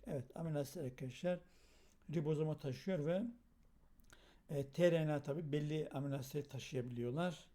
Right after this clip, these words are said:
Bu T R N A çeşitleri. Bunu da arkadaşlar söyledik. Üç ile gösterilen diyor molekül R R N A olup evet ribozomal R N A. Proteinle beraber diyor ribozomal yapısına katılır.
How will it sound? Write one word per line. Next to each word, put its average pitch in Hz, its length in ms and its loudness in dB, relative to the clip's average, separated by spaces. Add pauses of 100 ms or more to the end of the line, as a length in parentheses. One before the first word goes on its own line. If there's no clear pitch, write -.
(160)
Bu - 180 -20
T 143 140 0
R 131 140 2
N 123 80 -2
A 123 100 -6
çeşitleri. 143 720 -2 (640)
Bunu 294 140 -4
da 226 60 8
arkadaşlar 160 340 4
söyledik. 151 640 0 (500)
Üç - 180 0
ile 240 140 10
gösterilen 214 600 6
diyor 196 120 4
molekül 190 560 2
R 202 220 10
R 170 200 8
N 147 80 4
A 139 60 4
olup 170 320 4 (140)
evet 165 320 0
ribozomal 147 680 2
R 123 220 2
N 127 100 0
A. 196 200 4 (600)
Proteinle 208 520 2
beraber 131 460 4
diyor 214 200 0
ribozomal 156 520 -2
yapısına 151 440 -2
katılır. 151 420 -6